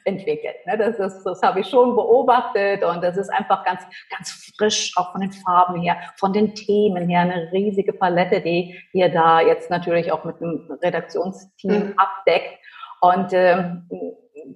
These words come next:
Speaker 1: Blog zu haben ist ja das eine, das weiß ich ja aus eigener Erfahrung.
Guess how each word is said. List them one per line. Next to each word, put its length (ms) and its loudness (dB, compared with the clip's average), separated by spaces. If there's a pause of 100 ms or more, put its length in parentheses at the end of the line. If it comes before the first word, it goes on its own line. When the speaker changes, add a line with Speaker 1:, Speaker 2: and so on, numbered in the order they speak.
(600)
Speaker 1:
Blog 400 2
zu 140 0
haben 260 4
ist 140 -2
ja 80 2
das 160 2
eine, 400 0
das 220 -4
weiß 260 0
ich 140 -4
ja 160 4
aus 180 -4
eigener 260 2
Erfahrung. 580 0